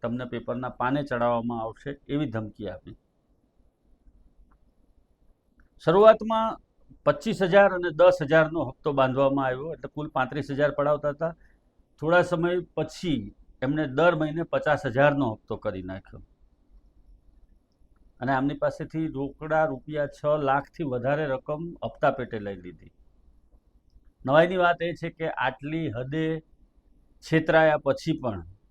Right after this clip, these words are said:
આ ભાઈ પોલીસ ફરિયાદ કરવા માટે તૈયાર ન હતા. એમને ડર હતો પત્રકારોનો. બીજી તરફ એક હોટલમાં જ્યારે આ બંને ગયા અને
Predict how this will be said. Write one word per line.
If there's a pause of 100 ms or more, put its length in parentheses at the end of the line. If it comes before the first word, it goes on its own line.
(140)
આ
ભાઈ
પોલીસ
ફરિયાદ
કરવા
માટે
તૈયાર
ન
હતા. (320)
એમને
ડર
હતો
પત્રકારોનો. (2750)
બીજી
તરફ (280)
એક (120)
હોટલમાં
જ્યારે
આ
બંને
ગયા (1400)
અને